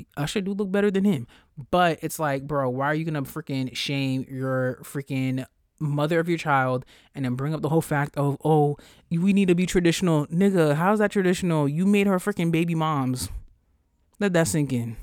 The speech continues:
How is that traditional? I, last time I checked is first come love, then comes marriage, then comes the baby and the baby carriage.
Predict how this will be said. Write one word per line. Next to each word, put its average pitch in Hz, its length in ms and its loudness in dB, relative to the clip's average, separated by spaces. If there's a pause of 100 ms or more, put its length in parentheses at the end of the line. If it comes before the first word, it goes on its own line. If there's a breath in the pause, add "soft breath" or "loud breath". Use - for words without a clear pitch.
(140)
How 214 200 0
is 214 60 4
that 196 140 0
traditional? 147 640 0 (580 loud breath)
I, 196 180 4
last 208 200 4
time 214 140 2
I 202 80 2
checked 175 320 0
is 156 360 2 (300 soft breath)
first 190 300 0
come 180 220 0
love, 160 260 2
then 160 160 2
comes 165 260 0
marriage, 156 320 0
then 156 160 0
comes 160 200 -4
the 156 60 0
baby 147 140 2
and 143 100 0
the 143 40 -2
baby 139 240 0
carriage. 120 500 -4